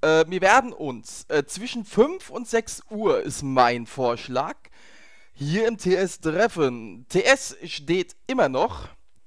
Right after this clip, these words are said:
So, das zeige ich euch jetzt nochmal. Ja, ihr habt jetzt auch gerade gesehen, Gronkh und so weiter. Man kann immer noch aus anderen Let's Playern lernen. Ich gucke auch immer sehr gerne. So,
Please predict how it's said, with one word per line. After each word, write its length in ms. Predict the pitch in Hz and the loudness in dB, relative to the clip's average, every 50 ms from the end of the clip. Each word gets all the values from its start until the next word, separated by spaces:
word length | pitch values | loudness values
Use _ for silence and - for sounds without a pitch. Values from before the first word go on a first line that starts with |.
| - - - - - - - - - - - - - | -20 -20 -20 -20 -20 -20 -20 -20 -20 -20 -20 -20 -18
So, 360 | - 135 120 131 180 170 139 123 | -16 -12 -2 2 4 6 6 4
das 220 | - 127 120 - | 2 0 -6 -2
zeige 240 | - 139 139 151 147 | 0 0 0 0 -2
ich 80 | 143 | -4
euch 160 | 196 165 160 - | -4 -4 -2 -4
jetzt 220 | 117 107 - - | -6 -8 -6 -6
nochmal. 420 | 175 196 170 190 208 214 226 277 311 - - - - - - - - - - - - - - - - - - - - - - - - - - - - - - - - - - - - - - - - - - - - - - - - - - - - - - - - - - - - | -6 -6 -4 0 0 2 2 2 0 -4 -12 -20 -20 -20 -20 -20 -20 -20 -20 -20 -20 -20 -20 -20 -20 -20 -20 -20 -20 -20 -20 -20 -20 -20 -20 -20 -20 -20 -20 -20 -20 -20 -20 -20 -20 -20 -20 -20 -20 -20 -20 -20 -20 -20 -20 -20 -20 -20 -20 -20 -20 -20 -20 -20 -20 -20 -20 -12 2
Ja, 760 | 156 175 185 160 156 160 165 170 165 170 196 220 247 247 262 | 8 10 12 12 12 10 10 8 6 4 2 0 -2 -4 -4
ihr 120 | 240 214 202 | -2 0 0
habt 140 | 180 - 196 | 0 0 -2
jetzt 100 | 170 190 | -4 -4
auch 80 | 165 | -4
gerade 140 | 180 175 165 | -2 -4 -4
gesehen, 260 | - - 160 151 135 | -2 -4 -4 -4 -4
Gronkh 320 | - - 139 139 170 - - | -2 0 0 0 0 -2 -8
und 80 | 185 | -10
so 80 | 160 185 | -2 2
weiter. 220 | 185 185 190 - | 2 2 2 2
Man 100 | 214 190 | 0 2
kann 140 | 202 208 226 | 2 2 2
immer 160 | 254 262 269 | 2 0 0
noch 120 | 247 254 226 | 2 2 0
aus 140 | 233 - | 0 0
anderen 300 | - - 226 - - 220 | 0 -2 -2 -2 -4 -6
Let's 160 | 208 202 208 - | -6 -6 -6 -6
Playern 320 | - 190 190 180 175 170 | -4 -4 -2 -2 -2 -2
lernen. 240 | 170 175 180 180 156 | -2 -2 -2 -2 -6
Ich 100 | 175 - | -10 -10
gucke 300 | - 208 214 - - - | -10 -10 -10 -8 -6 -6
auch 120 | 143 117 | -6 -6
immer 200 | 123 151 143 131 | -6 -6 -6 -6
sehr 360 | 120 127 127 127 139 135 127 | -6 -6 0 4 4 4 4
gerne. 480 | 123 117 127 127 120 123 131 170 233 302 - - - - - - - - - - - - | 4 2 2 4 4 4 2 0 -2 -4 -6 -12 -20 -20 -20 -20 -20 -20 -20 -20 -20 -20
So, 420 | 147 131 120 135 196 240 233 151 | -18 -10 0 6 8 8 8 8